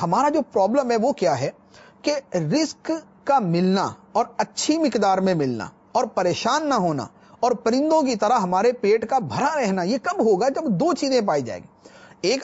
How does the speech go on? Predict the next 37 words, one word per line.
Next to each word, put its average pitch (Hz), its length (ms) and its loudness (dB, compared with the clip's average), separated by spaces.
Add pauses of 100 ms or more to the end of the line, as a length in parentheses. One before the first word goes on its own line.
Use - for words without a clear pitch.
اسباب 160 520 0
کا 226 60 0 (100)
اختیار 147 440 -2
کرنا 170 440 -4 (400)
اور 220 120 0
دوسرا 196 540 0
خدا 170 580 0
پر 226 220 0
بھروسہ 190 600 0
کرنا، 117 360 -6 (680)
یہ 240 100 4
دو 214 160 4
چیزیں۔ - 460 -6 (680)
ہمارے 220 340 0
ہاں 285 140 2
جو 294 100 0
problem 180 460 0
ہے 185 100 2
وہ 180 160 0
یہ 165 180 0
ہے 135 180 -2 (340)
کہ 262 100 0 (140)
ہمارے 208 460 0
لوگوں 185 540 0
میں 190 420 -2 (340)
اسباب 185 540 0
کا 262 80 0 (120)
اختیار 202 460 0
کرنا 254 420 -2
تو 349 120 0
پایا 240 240 2
جاتا 139 300 -2
ہے، - 180 -12 (840)
لیکن 220 400 0
خدا 185 380 0
پہ 254 200 0
بھروسہ 214 420 0